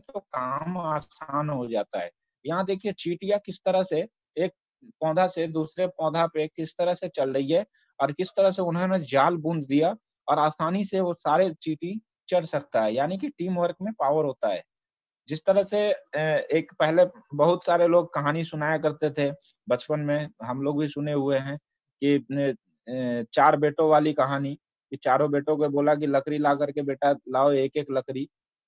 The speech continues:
है ना, सारे को बोला कि तुम तोड़ दो, तो सारे लोग तोड़ दिया। फिर बोला कि तुम सारे लोग लकड़ी लाओ, और सारे को गांठ बनाओ और तोड़ के दिखाओ, नहीं टूटा। यानी कि हमारा जो है ना, एकता में बल होता है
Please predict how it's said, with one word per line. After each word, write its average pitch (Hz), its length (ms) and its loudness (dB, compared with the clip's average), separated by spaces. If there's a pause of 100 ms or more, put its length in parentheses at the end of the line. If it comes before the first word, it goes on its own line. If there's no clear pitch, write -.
(220)
है 131 120 -4
ना, 151 160 0
सारे 135 340 2
को 143 120 0
बोला 147 220 4
कि 147 140 0
तुम 143 220 -6
तोड़ 143 280 0
दो, 147 280 -2
तो 123 100 -10
सारे 127 280 2
लोग 139 240 -2
तोड़ 135 200 0
दिया। 127 320 -6 (280)
फिर 160 140 0
बोला 160 320 4
कि 156 120 -4
तुम 151 220 -6
सारे 151 280 0
लोग 151 240 0
लकड़ी 147 280 0
लाओ, 147 360 2 (280)
और 117 140 -2
सारे 139 320 2
को 143 140 -2
गांठ 135 260 -2
बनाओ 139 400 -2 (360)
और 127 140 -6
तोड़ 143 180 2
के 143 140 0
दिखाओ, 131 400 0
नहीं 127 240 -2
टूटा। 113 420 -6 (340)
यानी 147 280 2
कि 196 200 0 (400)
हमारा 156 360 4
जो 160 160 4
है 147 80 6
ना, 151 180 -4
एकता 151 480 0
में 185 320 -4 (260)
बल 147 180 2
होता 123 320 -4 (240)
है 87 120 -8